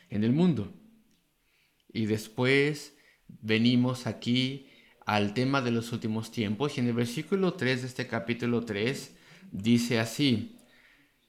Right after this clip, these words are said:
"Sabiendo primero esto, que en los postreros días vendrán burladores andando según sus propias concupiscencias, como paganos o como ateos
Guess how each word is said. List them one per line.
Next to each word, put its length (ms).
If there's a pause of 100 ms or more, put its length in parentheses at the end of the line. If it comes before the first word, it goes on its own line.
(240)
"Sabiendo 680
primero 420
esto, 460
que 80
en 80
los 240
postreros 600
días 360
vendrán 400
burladores 760
andando 600
según 400
sus 200
propias 360
concupiscencias, 840
como 300
paganos 640
o 80
como 200
ateos 600